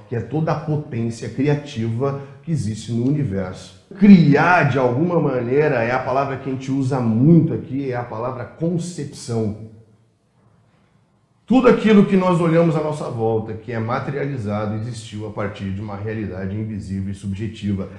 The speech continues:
que foi concebida, que foi gerada. Isso é a criatividade. O que é gente criativa? É gente que o tempo todo está em atividade de concepção. E quando você não está mais em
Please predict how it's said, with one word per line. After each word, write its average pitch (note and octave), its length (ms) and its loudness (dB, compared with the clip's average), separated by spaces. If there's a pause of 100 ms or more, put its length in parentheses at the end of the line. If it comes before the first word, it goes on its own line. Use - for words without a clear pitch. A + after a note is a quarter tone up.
(120)
que G#2+ 80 -8
foi B2 220 -4
concebida, C3 1120 0 (200)
que A#2 140 -4
foi B2+ 380 2
gerada. A2+ 840 0
Isso A2+ 240 -2
é C#3 60 -4
a C3+ 40 -8
criatividade. B2+ 760 -8 (100)
O G#3 120 6
que A3+ 120 2
é B3 100 8
gente G#3+ 300 6
criativa? E3 1000 2 (100)
É C#3 140 0
gente D3+ 440 2
que - 140 0
o D3+ 60 4
tempo A#3+ 600 4
todo F3 260 6
está D3 420 2
em E3 220 6
atividade D3 840 0
de B2+ 60 -8
concepção. A#2+ 840 -8 (2000)
E B2 60 -8
quando B3+ 380 6
você G3 500 4
não G#3 220 6
está F3+ 340 2
mais D3 340 2
em C#3+ 360 0